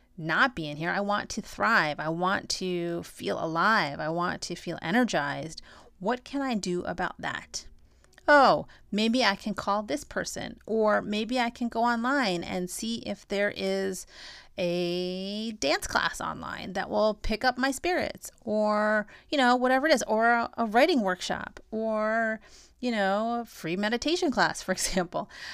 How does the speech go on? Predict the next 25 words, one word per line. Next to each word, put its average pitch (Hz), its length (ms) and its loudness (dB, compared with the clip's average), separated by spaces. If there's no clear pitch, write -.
Um, 190 720 6
you 240 120 2
know, 220 220 4
there's, 262 540 0
there's 262 500 -2
choices 320 580 -2
that - 160 -6
we 196 140 -4
have. - 840 -6
And 214 120 0
I, 208 220 0
and 214 140 2
I 202 100 6
will 220 180 2
say, 247 160 0
yes, 196 480 0
yes, 175 240 -8
sometimes 214 880 -2
we 190 80 -6
don't 180 240 -4
have 170 180 -10
the - 140 -10
energy 165 400 -8
for - 180 -14
that. - 380 -14